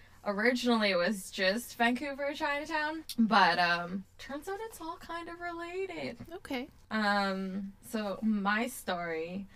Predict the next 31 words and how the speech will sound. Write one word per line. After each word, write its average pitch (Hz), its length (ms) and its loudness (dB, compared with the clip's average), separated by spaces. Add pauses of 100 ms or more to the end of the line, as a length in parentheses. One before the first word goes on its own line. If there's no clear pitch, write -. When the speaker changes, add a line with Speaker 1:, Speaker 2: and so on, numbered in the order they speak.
(200)
Speaker 1:
starts 190 380 -8
in 214 160 -10 (140)
eighteen 254 840 0
fifty-eight. 214 1300 0 (120)
It's - 440 -14
not 110 100 -6
Speaker 2:
It's - 60 -4
Speaker 1:
that - 120 -4
Speaker 2:
not, - 20 0
Speaker 1:
long 233 200 -2
Speaker 2:
it's 226 100 -6
Speaker 1:
ago. - 80 -2
Speaker 2:
not 480 80 2
that 220 80 4
Speaker 1:
Canada's 214 240 4
Speaker 2:
long 427 80 6
Speaker 1:
a - 40 4
baby. 254 140 4
Speaker 2:
ago. 196 340 2
Yeah. 247 220 0 (120)
Speaker 1:
A 196 120 4
lot 190 260 8
of - 480 -2
Chinese 180 760 -2
slash - 640 -8 (100)
Asian 180 800 -6
ancestry, 185 1300 -6 (300)
ancestry, 196 800 -6 (160)
Speaker 2:
Mm-hmm. 196 280 -2 (340)
Speaker 1:
<laughs> 370 60 0 (1000)
um, 196 540 2